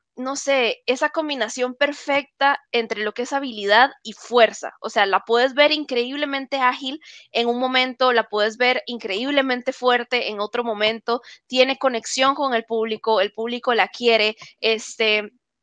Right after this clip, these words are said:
tiene toda esa constancia de haber estado en una escena principal, en una escena, eh, eh, titular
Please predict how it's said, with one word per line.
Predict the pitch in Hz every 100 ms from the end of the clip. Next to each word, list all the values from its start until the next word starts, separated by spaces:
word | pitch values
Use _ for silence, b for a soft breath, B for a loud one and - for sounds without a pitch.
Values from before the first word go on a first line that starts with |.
| _ _ _ _
tiene | 247 294 302 -
toda | 277 311 294
esa | 302
constancia | - 247 233 - 254 269 262
de | 214
haber | 208 233
estado | 247 247 247
en | 247
una | 247
escena | 262 240 240 247 - _
principal, | - 226 214 214 - 240
en | 220
una | 208
escena, | 226 233 233 226 - -
eh, | 190 160 -
eh, | 190 185
titular | 208 208 185 208 226